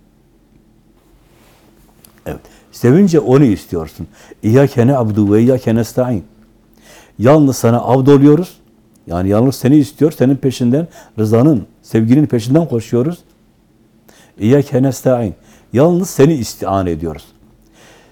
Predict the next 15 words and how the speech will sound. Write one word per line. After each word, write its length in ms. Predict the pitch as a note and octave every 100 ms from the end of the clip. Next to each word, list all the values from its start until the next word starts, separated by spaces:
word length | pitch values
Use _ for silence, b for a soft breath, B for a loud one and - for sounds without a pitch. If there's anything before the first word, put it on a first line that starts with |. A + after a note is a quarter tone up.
| b
Seni 320 | - - G#2+ D3+
seviyoruz, 540 | - C3 D#3 F3+ G#3+
sevdiğimiz 640 | - - C3 C#3 D#3+ F#3+ E3
için 220 | C#3+ G#3+
seni 240 | - D#3
istiyoruz 560 | A#2+ - F#2+ D#2 - - -
demektir. 560 | G2 F2 D#2+ - - _ _ _ _ _ _ _ _ _ _ _ _ _ _ _ _ _ b b b
Senden 320 | - A#2+ C3
yardım 300 | B2 A#2+ C3
istiyoruz 420 | B2 - C3+ C3+
değil. 180 | C3+ A2+ - _ _ _ _ _ _ _
Kim 140 | F#3
koydu 280 | F3 C3+ A#2
kelimeyi 400 | - A2 A2 A2
oraya? 360 | G#2+ A2 C#3+